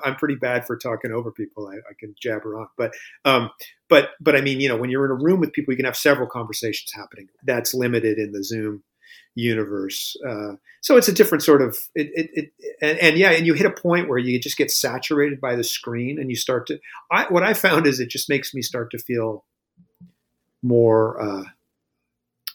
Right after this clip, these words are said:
I guess, self-conscious or self-aware. Um, that's not always bad,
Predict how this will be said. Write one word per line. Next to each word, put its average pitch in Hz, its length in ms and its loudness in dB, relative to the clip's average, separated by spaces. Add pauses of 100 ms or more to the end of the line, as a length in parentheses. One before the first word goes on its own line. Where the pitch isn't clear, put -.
I 156 60 4
guess, 180 180 4
self-conscious 160 960 0
or 117 60 -6
self-aware. 117 840 0 (320)
Um, 110 520 -8 (760)
that's - 520 0 (100)
not 151 240 4
always 196 240 4
bad, - 400 0